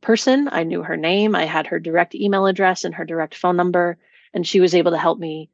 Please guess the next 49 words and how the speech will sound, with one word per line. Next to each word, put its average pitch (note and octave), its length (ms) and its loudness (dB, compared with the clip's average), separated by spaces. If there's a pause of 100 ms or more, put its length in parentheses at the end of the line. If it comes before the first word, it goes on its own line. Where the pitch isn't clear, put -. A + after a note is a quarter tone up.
(200)
through F3+ 180 2
all D#3+ 100 4
the D#3+ 80 2
various D#3 340 0
stages. E3+ 500 -2
But - 220 -4 (140)
essentially, G#3+ 440 2
the E3 120 2
account F#3 480 0 (100)
in F3 160 -6
question F3+ 460 -6
was E3+ 120 -8
frozen, F#3 580 2 (540)
and F3+ 140 0
then E3 120 2
it F3 120 0
had F3 220 0
to F3 160 -2 (160)
turn A3 320 2
over F3 360 4
into E3+ 360 -4
a E3 40 2
different E3+ 380 -2
type F#3 260 -2
of D#3+ 120 -4
an D#3 80 -8
account, - 400 -12
an E3+ 100 -10
estate E3+ 460 0
account. - 480 -10 (640)
And F3+ 180 2
then E3+ 240 2
from A3 280 2
that F#3 120 4
account, F3+ 460 0
I, F3+ 160 4
as F3+ 100 0
executor, F3+ 560 0
could F3 220 -4
use F#3 160 0
it F#3 100 -2
for F#3 160 -4
certain C4 340 -4
expenses. G3+ 760 -6
Legal F#3 260 4
fees F3 380 -2
were F3+ 100 -2
allowed, F3 540 -2
or D#3 240 -12